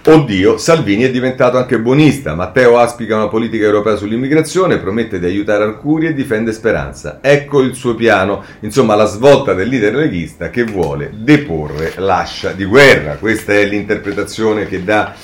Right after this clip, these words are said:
eh, Libero. Ma certamente Repubblica è quella che è più sparata contro Salvini,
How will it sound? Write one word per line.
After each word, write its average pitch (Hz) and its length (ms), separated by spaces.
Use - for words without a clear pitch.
eh, 107 240
Libero. 85 540
Ma 147 340
certamente 156 640
Repubblica 117 480
è 92 80
quella 110 260
che 92 120
è 87 40
più 127 160
sparata 120 540
contro 101 400
Salvini, 101 600